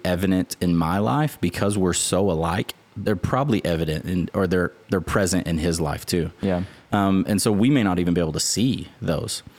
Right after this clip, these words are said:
Speaker 1: And so sometimes, like, what's gonna be beneficial to us i-, in accountability, if, if you would honestly say, like, "Hey, with my best friend, who I can honestly say is my best friend, it did not work."
Speaker 2: Mm.
Speaker 1: The, I heard this said before, that you overcome chemistry with intentionality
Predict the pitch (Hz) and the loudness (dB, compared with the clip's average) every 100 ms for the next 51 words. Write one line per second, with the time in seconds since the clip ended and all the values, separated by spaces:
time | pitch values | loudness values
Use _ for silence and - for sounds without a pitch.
0 | - - - _ 98 - 107 92 - - | -20 -20 -20 _ -2 2 2 2 0 0
1 | 131 139 104 90 87 95 - 95 85 78 | 0 2 2 2 0 0 0 2 2 2
2 | 87 - 101 98 87 85 85 - - 101 | 0 0 -2 -2 -2 0 0 -4 -4 -2
3 | 90 - 107 104 107 95 - 98 87 92 | -2 -2 0 2 2 0 -2 -2 0 2
4 | 101 87 82 82 - 95 - - 95 92 | 2 2 0 -4 -4 -4 -4 -4 -2 2
5 | 117 131 92 98 - 92 107 110 92 - | 4 2 0 -10 -6 -2 0 0 -2 0
6 | 98 85 - 107 101 87 95 113 92 101 | 0 0 -2 0 0 0 0 0 0 -2
7 | - - 98 87 92 82 85 101 - 95 | -2 -2 0 0 0 -2 0 0 -2 -2
8 | 98 85 85 80 85 - 95 87 - 98 | 0 0 0 0 -2 -2 -2 -2 -2 -4
9 | 87 87 85 78 80 69 - - - - | -2 -2 -2 -2 -4 -4 -6 -14 -16 -20
10 | - - - _ 95 92 - 101 101 90 | -20 -20 -20 _ -2 -2 -8 -2 2 2
11 | 87 - 110 107 107 95 - 98 90 - | 0 0 2 2 2 0 0 0 0 0
12 | 90 87 87 - 101 113 123 - 110 95 | 0 2 0 2 0 2 0 0 0 0
13 | - 101 113 - - 123 127 - 98 90 | 0 2 2 0 0 2 2 2 0 0
14 | - 87 80 92 - 80 76 73 - | -2 -4 -2 -2 0 -2 -2 -4 -6